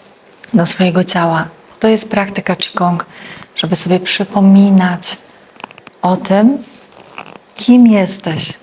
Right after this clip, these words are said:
jak dobrze możesz się czuć w swoim ciele, żeby harmonizować energię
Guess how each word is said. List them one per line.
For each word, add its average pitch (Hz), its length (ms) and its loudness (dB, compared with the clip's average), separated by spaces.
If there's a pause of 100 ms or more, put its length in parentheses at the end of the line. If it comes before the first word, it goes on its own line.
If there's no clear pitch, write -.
jak 190 260 -4
dobrze 214 340 0
możesz 185 320 0
się - 160 -4
czuć - 200 -8
w - 80 -6
swoim 170 300 -4
ciele, 165 320 -2 (460)
żeby 185 200 0
harmonizować 196 960 2
energię 165 640 -4